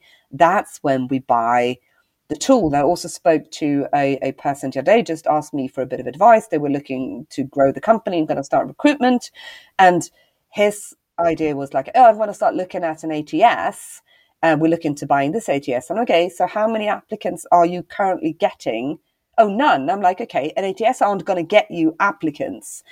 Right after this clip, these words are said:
So maybe you need to look at your strategy. How are we getting applicants? And then when you can't handle them, that's when you get the system in there. 'Cause it isn't the system. An A T S are not gonna get you applicants. A referral system aren't gonna get you referrals."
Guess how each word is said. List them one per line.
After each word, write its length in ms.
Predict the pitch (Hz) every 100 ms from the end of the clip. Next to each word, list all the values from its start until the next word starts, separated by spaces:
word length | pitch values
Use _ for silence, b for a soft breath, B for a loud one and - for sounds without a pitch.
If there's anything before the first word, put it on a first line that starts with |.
| b
So 180 | _ 175
maybe 380 | 170 180 233 214
you 60 | 190
need 160 | 180
to 100 | -
look 140 | 175 180
at 80 |
your 100 | 151
strategy. 480 | 160 185 156 170 165
How 200 | 156 185
are 200 | 175 160
we 100 | 156
getting 260 | 160 156 -
applicants? 760 | 208 220 170 - 123 165 - b b b
And 120 | 180
then 160 | 180 196
when 100 | 220
you 120 | 196
can't 300 | - - 240 - - -
handle 500 | 220 277 240 147 113
them, 400 | - 139 208 226 _ _ _ -
that's 260 | 131 -
when 100 | 160
you 60 | 156
get 220 | 160 -
the 80 | 151
system 460 | - 160 - 127
in 120 | 117 -
there. 260 | - - - b b b -
'Cause 240 | 185 185
it 80 | -
isn't 220 | 220 202
the 100 | 170
system. 560 | - - - - 160 151
An 80 | 190
A 100 | 220
T 160 | 233
S 300 | 208 151 156 -
are 80 | 185
not 160 | 175
gonna 160 | 180 156
get 200 | 175 -
you 120 | 156
applicants. 720 | 160 - - 135 123 117 - b b -
A 60 |
referral 520 | 180 180 - 226 214 196
system 520 | - 196 - 143 -
aren't 240 | 185 180
gonna 180 | - 160
get 280 | 147 180 -
you 100 | 165
referrals." 920 | 151 151 - 247 170 65 62 - -